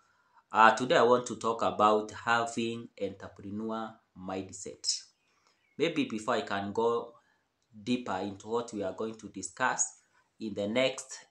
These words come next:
eight minutes or ten, uh, we can start by looking what is entrepreneurship.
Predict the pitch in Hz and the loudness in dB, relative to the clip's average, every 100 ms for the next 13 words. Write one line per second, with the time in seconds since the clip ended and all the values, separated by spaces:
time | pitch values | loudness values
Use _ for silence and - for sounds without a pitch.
0 | - 123 127 - 127 127 135 - 95 - | -6 -4 -4 -6 -6 -6 -6 -8 -10 -6
1 | 127 170 254 - _ _ _ _ _ _ | -6 -6 -6 -14 _ _ _ _ _ _
2 | _ _ _ 107 104 104 123 123 127 127 | _ _ _ 2 4 4 0 -2 -4 -6
3 | - 170 - 110 107 107 120 123 101 107 | -8 -10 -10 -8 -6 -6 -8 -8 -8 -8
4 | 117 107 95 - 98 95 - 98 101 104 | -10 -10 -10 -10 -12 -16 -14 -12 -8 -8
5 | - - | -8 -14